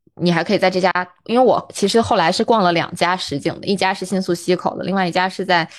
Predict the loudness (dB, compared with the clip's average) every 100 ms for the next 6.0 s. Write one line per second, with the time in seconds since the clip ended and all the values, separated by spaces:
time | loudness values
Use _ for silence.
0 | -20 -14 -2 0 2 0 2 2 2 2
1 | 2 2 2 2 0 0 0 -2 -4 -4
2 | -6 -4 -2 -2 0 0 2 0 2 0
3 | -2 -8 -2 0 2 2 2 4 2 0
4 | 0 2 2 0 0 2 2 2 -2 0
5 | 0 0 -4 -4 -2 -2 -2 0 0 0